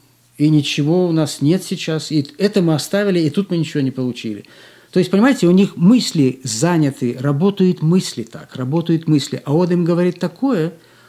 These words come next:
он им открытым текстом говорит, он не прячет ничего. Он ничего не прячет, и они ничего не понимают.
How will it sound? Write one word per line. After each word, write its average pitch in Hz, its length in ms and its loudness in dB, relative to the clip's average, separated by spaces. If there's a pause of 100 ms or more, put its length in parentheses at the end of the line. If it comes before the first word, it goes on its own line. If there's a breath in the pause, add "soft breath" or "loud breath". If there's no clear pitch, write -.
(1400 soft breath)
он 165 120 2
им 185 100 4
открытым 254 420 2
текстом 294 340 -2
говорит, 156 160 2
он 180 40 6
не 214 60 4
прячет 269 460 -4
ничего. - 360 -10 (680)
Он 131 100 -4
ничего 139 280 -2
не 208 100 0
прячет, 226 540 -4
и 180 100 2
они 160 220 4
ничего 160 600 0
не 156 100 -4
понимают. 131 420 -8